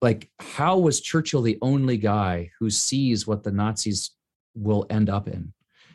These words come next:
And he's jumping up and down and screaming and yelling about it, and no one's listening to him.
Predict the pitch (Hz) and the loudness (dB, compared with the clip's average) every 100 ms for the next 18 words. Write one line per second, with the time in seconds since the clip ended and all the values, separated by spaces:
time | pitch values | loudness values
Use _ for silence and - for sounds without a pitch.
0 | - 113 131 127 - - 160 156 135 127 | -2 2 4 2 0 2 2 4 2 2
1 | 107 107 107 95 87 - - 131 123 107 | 2 2 2 0 -2 -4 -2 2 2 2
2 | 101 104 98 87 90 98 104 92 110 120 | 2 2 0 0 -2 -2 0 4 4 2
3 | 101 104 - 82 - - | 0 -2 -4 -8 -12 -14